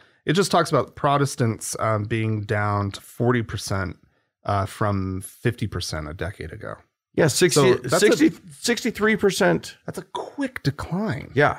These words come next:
Speaker 1: for the Protestants and Christianity
Speaker 2: And Christianity
Speaker 1: in
Speaker 2: as a
Speaker 1: general.
Speaker 2: whole.
Speaker 1: Well, I
Speaker 2: <clears throat>
Speaker 1: mean, I remember growing up, like, boy, howdy, if you,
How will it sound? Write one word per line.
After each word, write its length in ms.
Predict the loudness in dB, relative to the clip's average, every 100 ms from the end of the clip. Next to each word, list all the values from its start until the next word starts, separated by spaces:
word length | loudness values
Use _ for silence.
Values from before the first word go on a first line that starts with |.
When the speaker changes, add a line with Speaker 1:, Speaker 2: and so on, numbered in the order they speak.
| -4
Speaker 1:
for 100 | -4
the 80 | -4
Protestants 760 | -4 -6 -8 -14 -20 _ _ _ _ _ _
and 160 | 0 0
Christianity 680 | 2 0 0 -2 -4 -8 0
Speaker 2:
And 160 | 2 4
Christianity 680 | 4 4 6 6 6 6 6
Speaker 1:
in 60 |
Speaker 2:
as 60 | 6
a 20 |
Speaker 1:
general. 180 | 6 8
Speaker 2:
whole. 320 | 8 6 2 -8 -20 _ 2
Speaker 1:
Well, 340 | 4 6 4
I 80 | 4
Speaker 2:
<clears throat> 100 | 4
Speaker 1:
mean, 240 | 4 2 -2 _ _ _ _
I 100 | 0 4
remember 540 | 6 6 8 8 8
growing 380 | 6 4 4 4
up, 260 | 2 2 2
like, 400 | 2 0 -10 -20 _ _ _ _ _ _ _
boy, 240 | 4 6 4
howdy, 460 | 4 2 0 -4
if 160 | -6 -4
you, 180 | -4